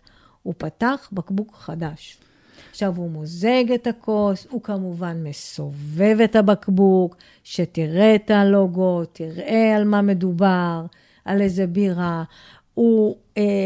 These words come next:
יכול לעמוד ולהסביר לך על הבירה, ממה, מה יש בה,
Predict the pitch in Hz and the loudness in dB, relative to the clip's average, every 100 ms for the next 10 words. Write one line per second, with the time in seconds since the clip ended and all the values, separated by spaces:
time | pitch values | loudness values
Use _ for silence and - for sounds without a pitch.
0 | 190 - 208 190 214 214 214 - 190 185 | -2 -2 -2 0 2 2 2 0 2 4
1 | 180 185 240 247 240 220 185 196 190 185 | 4 4 6 6 6 4 0 -2 0 0
2 | 190 165 170 190 233 240 226 220 220 220 | -2 -2 -2 2 4 4 0 -4 -4 -4
3 | 208 180 202 180 185 175 170 _ _ _ | -6 -4 -4 -4 -6 -6 -8 _ _ _
4 | _ _ 185 185 190 196 214 220 220 208 | _ _ -6 -2 0 2 2 2 0 2
5 | 214 226 233 226 214 214 190 202 196 180 | 2 4 4 4 2 -2 -4 -2 -2 -4